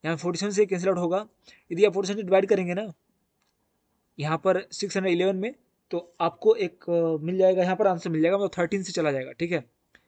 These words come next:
यहाँ पर फ़ोर्टी सेवन, वन जा फ़ोर्टी सेवन, अब ये कटेगा तो मिलेगा आपको थर्टीन, मीन्स आ जाएगा थर्टीन हंड्रेड रुपीज।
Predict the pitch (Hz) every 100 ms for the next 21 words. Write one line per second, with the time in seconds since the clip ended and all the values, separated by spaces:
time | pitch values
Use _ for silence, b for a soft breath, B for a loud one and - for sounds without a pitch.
0 | b b b _ 147 151 190 202 - -
1 | 165 156 175 196 180 180 175 170 170 196
2 | 202 180 - 165 170 - 160 165 190 185
3 | 165 160 156 202 - 156 131 127 117 110
4 | _ _ _ _ _ 143 170 196 - 165
5 | 165 165 190 - 160 147 139 170 175 139
6 | 135 131 131 113 110 _ - - 123 113
7 | -